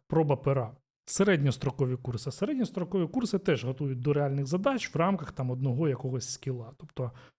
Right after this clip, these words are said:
за шість місяців реально навчитись веб-дизайну і реально зробити комусь сайт на замовлення. Далі, довгострокові курси.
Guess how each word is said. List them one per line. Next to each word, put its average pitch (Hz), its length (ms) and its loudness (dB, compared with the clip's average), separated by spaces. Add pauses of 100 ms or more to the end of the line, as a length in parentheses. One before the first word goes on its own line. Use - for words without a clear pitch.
(260)
за 160 140 2
шість - 300 -2
місяців 139 420 0
реально 139 280 2
навчитись 127 480 -6
веб-дизайну 175 840 2
і 175 180 0
реально 139 720 -2
зробити 127 720 -4
комусь 131 340 -4
сайт 117 260 -8
на 117 60 -6
замовлення. 113 580 -8 (120)
Далі, 139 360 4
довгострокові 147 720 2
курси. 131 640 0